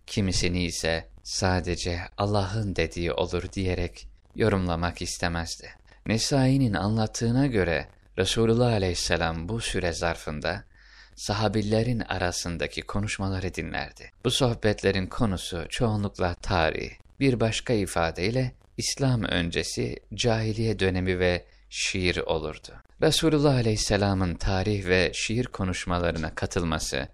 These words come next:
hatta dinleyerek dahi olsa bu sohbetlerin yapılmasını onaylaması, onun belli bir tarih bilincine sahip olduğunu,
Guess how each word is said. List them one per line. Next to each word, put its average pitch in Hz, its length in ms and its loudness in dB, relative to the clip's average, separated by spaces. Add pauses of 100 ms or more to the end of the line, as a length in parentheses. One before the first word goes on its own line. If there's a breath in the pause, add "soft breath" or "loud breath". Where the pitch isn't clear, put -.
hatta 104 680 6
dinleyerek 104 640 2
dahi 90 340 6
olsa 85 480 2
bu 95 40 0
sohbetlerin 92 800 0
yapılmasını 90 720 -2
onaylaması, 85 880 0 (240 soft breath)
onun 95 400 4
belli 90 300 4
bir 90 180 4
tarih 92 520 0
bilincine 87 580 0
sahip 92 440 0
olduğunu, 78 600 -2